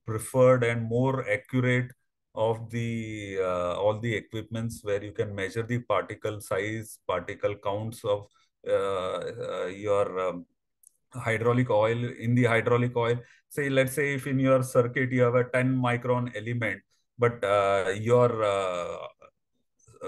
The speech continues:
because of your environment or, and your system, uh, you are generating a lot of five micron particles. So it will help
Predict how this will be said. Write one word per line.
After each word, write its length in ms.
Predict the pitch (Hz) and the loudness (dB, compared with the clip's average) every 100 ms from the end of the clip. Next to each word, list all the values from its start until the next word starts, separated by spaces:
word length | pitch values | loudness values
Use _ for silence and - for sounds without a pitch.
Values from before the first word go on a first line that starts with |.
| 87 | -12
because 280 | 98 123 123 | 0 4 6
of 220 | 127 117 | 6 4
your 240 | 107 120 123 | 4 6 6
environment 640 | 113 117 117 120 127 127 | 4 2 2 4 2 2
or, 180 | 113 110 | 2 2
and 140 | 117 | 0
your 160 | 131 127 | 0 0
system, 640 | 127 123 123 - 120 - _ _ _ _ 104 | -2 -8 -8 0 0 0 _ _ _ _ -2
uh, 200 | 104 104 110 | 0 0 0
you 160 | 127 | 2
are 60 | 131 | 4
generating 560 | 123 123 127 127 143 | 4 2 2 -2 -4
a 20 | 135 | -2
lot 240 | 131 135 | 0 0
of 100 | 156 | -2
five 320 | - 120 139 | -2 0 0
micron 600 | 143 131 127 123 120 113 | 2 0 2 2 0 0
particles. 720 | 110 101 113 - 92 87 - _ _ _ | 0 0 -2 -6 -6 -8 -20 _ _ _
So 180 | - 170 | -8 -6
it 320 | 151 147 131 | -4 -6 -4
will 160 | 147 139 | -2 2
help 240 | 127 143 | 2 2